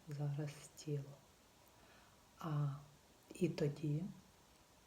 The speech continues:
співставити з цим, а що я досі думав, почати спостерігати, ш-, де я був зараз в т-, в, досі. Чи я був там, де тіло,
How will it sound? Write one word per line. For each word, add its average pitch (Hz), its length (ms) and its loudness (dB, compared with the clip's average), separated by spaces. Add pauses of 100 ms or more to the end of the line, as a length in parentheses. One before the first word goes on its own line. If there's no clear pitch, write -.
(320)
співставити 165 800 -2
з 147 80 -4
цим, 170 460 2 (720)
а 147 140 -4
що 165 560 0 (1400)
я 151 240 2 (100)
досі 156 560 0 (160)
думав, 151 460 4
почати - 420 -6
спостерігати, 147 800 -2 (220)
ш-, - 180 -10
де 160 280 -2
я 165 160 0 (120)
був 151 200 0
зараз 147 460 0 (200)
в - 120 -14
т-, - 160 -10 (960)
в, 170 60 -4
досі. 147 420 0 (680)
Чи - 160 -2
я 151 140 4 (100)
був 147 160 -2
там, 147 320 4
де 143 140 2
тіло, 147 560 0